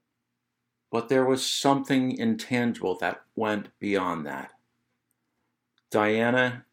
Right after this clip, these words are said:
and I are still saddened by the swing set's destruction,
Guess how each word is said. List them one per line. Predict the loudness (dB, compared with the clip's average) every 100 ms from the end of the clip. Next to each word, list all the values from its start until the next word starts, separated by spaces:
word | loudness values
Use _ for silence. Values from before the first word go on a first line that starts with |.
| -4
and | 0 4
I | 4 4 2
are | 0 -2
still | -2 2 2
saddened | 2 2 2 2 -2 -6
by | -4 -4
the | -4
swing | -6 -6 -4 -4 -6
set's | -6 -8 -8 -10
destruction, | -10 -10 -8 -10 -10 -14 -14 -18